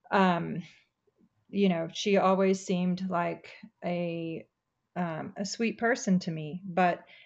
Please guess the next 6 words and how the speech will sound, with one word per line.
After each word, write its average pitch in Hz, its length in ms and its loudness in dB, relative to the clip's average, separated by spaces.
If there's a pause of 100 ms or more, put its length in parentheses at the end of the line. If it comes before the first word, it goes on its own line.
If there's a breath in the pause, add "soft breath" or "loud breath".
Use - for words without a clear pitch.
(100)
you 190 120 2
know, 165 220 -2
obviously, 185 960 0 (260)
i-, - 60 -16 (360)
since - 880 -2 (320 soft breath)
leaving, 202 640 2